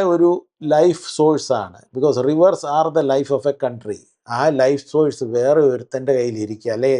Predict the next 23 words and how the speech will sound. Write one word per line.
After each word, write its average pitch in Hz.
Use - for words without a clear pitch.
especially 143
നമ്മുടെ 131
ശത്രു 135
എന്ന് 147
പറയുന്ന 127
ആളു-, 127
ആളുടെ 123
കയ്യിലിരിക്കെ 110
നമ്മൾ 131
ഒരിക്കലും 131
ആ -
ശത്രുത 127
പാലിക്കാൻ 117
പാടില്ല. 107
നമ്മൾ 117
അവനുമായിട്ട് 120
മിത്രത 131
പാലിക്കണം. 117
അത് 127
നമ്മൾ 131
ഇച്ചിരി 143
ഡിസഡ്വാൻറ്റേജസ് 139
പൊസിഷനിലാണെങ്കിൽ 135